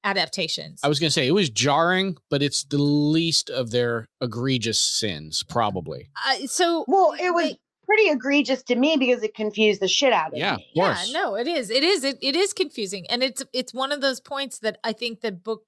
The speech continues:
Speaker 1: people who really like the books really would take umbrage with because
Speaker 2: Right.
Speaker 1: it's stupid. And of course, me saying this, right, this sounds really ridiculous, but it's not how it's supposed to be.
Speaker 2: Yeah.
Speaker 1: And I can deal with adaptation. I can deal, deal with change. I can deal with composite characters. I can deal with
Speaker 2: Absolutely.
Speaker 1: all of that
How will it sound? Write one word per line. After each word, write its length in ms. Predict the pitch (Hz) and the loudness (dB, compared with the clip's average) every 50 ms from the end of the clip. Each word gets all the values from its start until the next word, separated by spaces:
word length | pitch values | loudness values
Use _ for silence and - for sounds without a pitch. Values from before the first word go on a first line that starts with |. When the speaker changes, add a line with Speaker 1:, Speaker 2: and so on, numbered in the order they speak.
| _ | _
Speaker 1:
people 280 | _ - 277 226 294 277 | _ -12 -10 -6 -6 -6
who 140 | 240 226 208 | -6 -6 -4
really 200 | 220 226 220 226 | -4 -2 -2 0
like 240 | 220 214 220 220 - | 0 -2 -2 -4 -8
the 60 | 202 | -14
books 680 | 175 - 262 330 370 247 202 202 - - - - - - _ _ - | -8 -4 0 2 2 2 0 -2 -6 -10 -16 -16 -16 -18 _ _ -2
really 320 | 214 277 277 277 269 247 | 0 0 2 2 0 0
would 220 | 226 233 240 202 - - | 0 -2 -2 -4 -6 -6
take 180 | - 277 262 240 | -2 -2 0 2
umbrage 480 | 165 294 349 381 285 233 214 196 170 175 | 2 2 2 2 2 2 0 0 -2 -6
with 260 | 180 185 170 175 180 _ | -6 -4 -4 -4 -6 _
because 340 | - 247 240 - 285 269 220 | -10 -6 -4 -2 -2 -2 -2
Speaker 2:
Right. 60 | - - _ - 240 | -6 -12 _ -6 -6
Speaker 1:
it's 120 | 247 - | -4 -2
stupid. 720 | - - - - - - 403 453 453 - 156 87 - - 175 _ _ _ | -4 -4 -4 -2 0 2 2 2 0 -2 -6 -10 -12 -16 -20 _ _ _
And 140 | 214 220 220 | -8 -6 -6
of 140 | 233 214 - | -6 -6 -4
course, 240 | - 294 277 269 | -2 -2 -2 -2
me 120 | 254 262 254 | -4 -8 -8
saying 420 | - - - 320 320 262 226 202 | -4 -2 -2 -2 -2 -2 -4 -4
this, 220 | 185 180 196 - - | -4 -6 -6 -4 -2
right, 220 | 208 208 226 226 - - | 0 0 0 0 -2 -2
this 160 | 254 269 262 | -2 -2 0
sounds 340 | - 247 233 226 214 196 190 175 233 | 0 0 0 0 -2 -6 -10 -12 -10
really 200 | 196 202 202 202 | -8 -6 -6 -6
ridiculous, 600 | 196 175 202 185 262 254 - 202 170 160 - - _ | -6 -6 -6 -6 -6 -6 -8 -10 -10 -12 -14 -10 _
but 140 | - 220 220 | -4 -4 -4
it's 160 | 233 226 - | -4 -4 -2
not 220 | 247 254 247 262 | 0 0 0 0
how 180 | 240 247 233 226 | 0 -2 -2 -2
it's 140 | 226 220 - | -2 -6 -12
supposed 420 | 202 185 - 208 196 190 - - | -14 -8 -6 -6 -4 -4 -6 -8
to 60 | 202 185 | -8 -6
be. 240 | 208 196 165 98 - - - - - - - - | -6 -6 -6 -8 -12 -20 -20 -20 -20 -20 -20 -18
Speaker 2:
Yeah. 80 | - - | -8 -4
Speaker 1:
And 300 | - 220 220 220 220 220 - - - | -2 -2 0 -2 -2 -6 -10 -4 -2
I 160 | 233 262 311 | 0 0 0
can 200 | 302 - 381 359 | -2 -6 -8 -8
deal 240 | 302 262 294 294 415 427 | -6 -2 0 0 2 2
with 100 | 330 285 | 0 2
adaptation. 680 | 247 220 226 247 247 240 240 - - 202 208 - 277 277 | 2 2 2 2 2 0 -2 -4 -6 -6 -6 -6 -4 -4
I 80 | 254 226 | -4 -4
can 200 | 220 - 233 208 | -4 -6 -8 -6
deal, 200 | 180 208 214 - - - | -4 -2 -4 -4 -4 -4
deal 220 | 190 220 220 240 | -2 0 0 0
with 180 | 240 233 - - | 0 -2 -4 -6
change. 320 | - - 226 226 233 - | -6 -4 -4 -4 -6 -6
I 60 | 233 | -8
can 120 | 214 - 214 | -8 -8 -6
deal 160 | 190 220 220 | -6 -4 -4
with 140 | 220 214 - | -4 -6 -8
composite 560 | - - 208 202 202 214 208 208 190 - - | -10 -12 -6 -2 0 0 0 0 -2 -4 -6
characters. 460 | - 220 208 214 214 - 226 226 - | -6 -6 -4 -4 -6 -6 -8 -6 -4
I 80 | 240 233 | -4 -4
can 60 | 262 | -2
deal 240 | 247 262 277 285 277 | -2 -2 0 0 0
with 140 | 269 247 - | 0 -2 -2
Speaker 2:
Absolutely. 40 | 190 | -2
Speaker 1:
all 260 | 202 233 247 277 294 311 | -2 0 0 0 0 -4
of 100 | 247 233 | -6 -6
that 300 | 294 349 320 233 208 | -6 -4 -4 -4 -4